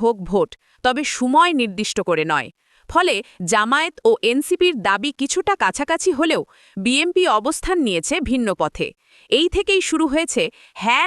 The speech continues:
না ক্যাম্পেইন, যেখানে হ্যাঁ মানে গণভোট চাই, আর না মানে গণভোট এখন নয়। ছাত্র রাজনীতিতেও এর প্রভাব পড়েছে। ছাত্রদলের সভাপতি রাকিবুল ইসলাম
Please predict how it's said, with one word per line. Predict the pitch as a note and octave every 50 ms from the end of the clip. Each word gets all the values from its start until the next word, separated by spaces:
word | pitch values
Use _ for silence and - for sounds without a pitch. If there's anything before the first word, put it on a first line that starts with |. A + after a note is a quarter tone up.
| E4+ C4 A3+
না | A3 B3+ - -
ক্যাম্পেইন, | A3+ F#3+ F#3 F3 - F3 D#3 C3+ - - _ _ _ _ _ -
যেখানে | E3+ G3+ - - G#3+ G#3 G3+ F3+ E3
হ্যাঁ | F#3 G3+ B3 D#4+
মানে | F4 D4+ A#3+ F3 E3+ B3+ F#4 - _ - F#3 -
গণভোট | G#3 G#3+ B3 E4 F4+ B3 G#3+ C4+ B3 - _
চাই, | - A3 F3 D#3 A#2+ E3 - _ _ _ - -
আর | - A3 A3 F#3 E3+ E3 F#3
না | G3 B3 D#4 F#4+
মানে | F4+ D4+ G3+ E3 E3+ G#3 - - _ _ -
গণভোট | F3 F#3 G3 A#3 - D4 G3+ F#3+ G3 C4+ - _ _ _ - - A#3
এখন | C4 - C#4+ C4 G3 E3+ D#3
নয়। | C#3 B2 F#2 - _ _ _ _ _ _ _ _ _ _ -
ছাত্র | - - D4+ D4+ - _ - G#4 G#4 F#4 D4
রাজনীতিতেও | C4+ A#3+ C4 D4+ F4 G#4 G4+ - B3 F#3 F#3 D#4 - _ _ A3+
এর | B3+ B3 - -
প্রভাব | B3+ B3 A3+ A#3 D4 - _ G3+
পড়েছে। | F3+ D#3 D3+ - F3+ D3+ - - _ _ _ _ _ _ _ _
ছাত্রদলের | - - A#3 A3 - A3 A3+ A3 A3 G#3 G#3 G#3+ G#3+ - -
সভাপতি | G3 F#3 G#3 D4 - F4+ E4+ - F#3 E3+ A#3+ - - - - F#3 G3+
রাকিবুল | G#3 A3+ - - F4+ F#4+ F4 E4 F#4 F4+ D#4+
ইসলাম | D4+ - - C#4+ C#4 C#4